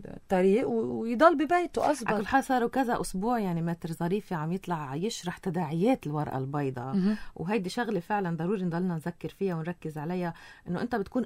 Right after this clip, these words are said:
Speaker 2: أبدًا ما عم تخدم النهج اللي ممكن يغير. الورقة البيضاء بتكون عم تخدم النهج اللي عم يح-، عم بيهدم ويحطم إذا بدك.
Speaker 1: وبيقولوا لي إنه أنا ما بوثق بهول الأشخاص، ليكي لوين وصلنا، ليش بدي روح انتخب؟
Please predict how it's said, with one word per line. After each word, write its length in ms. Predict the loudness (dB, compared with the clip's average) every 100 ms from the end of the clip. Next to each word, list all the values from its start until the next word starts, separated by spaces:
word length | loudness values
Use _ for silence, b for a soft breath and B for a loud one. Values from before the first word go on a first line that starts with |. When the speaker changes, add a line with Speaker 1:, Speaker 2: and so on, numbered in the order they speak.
| 0
Speaker 2:
أبدًا 240 | -2 0
ما 160 | 0 0
عم 100 | -2
تخدم 440 | -6 -10 -6 -4
النهج 420 | -2 -2 -2 -4
اللي 420 | -6 -6 -8 -8 -2
ممكن 400 | -2 -2 -4 -6
يغير. 460 | -4 -4 -4 -6
الورقة 540 | -8 -10 -8 -6 -4 -4
البيضاء 440 | -6 -4 -4 -6
بتكون 260 | -10 -8 -6
عم 140 | -8 -8
تخدم 340 | -8 -6 -6
النهج 420 | -4 -2 -2 -4 -4
اللي 180 | -6
عم 240 | -6 -6 -6
يح-، 340 | -8 -10 -12 _ -4
عم 160 | -4
بيهدم 920 | -4 -6 -8 -12 -2 2 4 2 -2 -2
ويحطم 560 | -2 -2 -2 -4 -6
إذا 160 | -4 -6
بدك. 680 | -6 -6 -10 -8 -8 -8 -10 -16 -4
Speaker 1:
وبيقولوا 600 | 0 6 6 6 4 4
لي 180 | 4
إنه 300 | 2 0 2
أنا 400 | 4 6 6 4 0
ما 260 | 0 2
بوثق 500 | 2 2 2 2 -2 -4 -8
بهول 360 | -2 2 2 2
الأشخاص، 760 | 0 -2 -4 0 0 0 -4 -8 -4
ليكي 380 | 4 4 4 2
لوين 180 | 0 0 0
وصلنا، 680 | 0 0 4 6 6 6 4
ليش 240 | 2 0 0
بدي 180 | 0 0
روح 180 | 0
انتخب؟ 320 | -2 -2 -2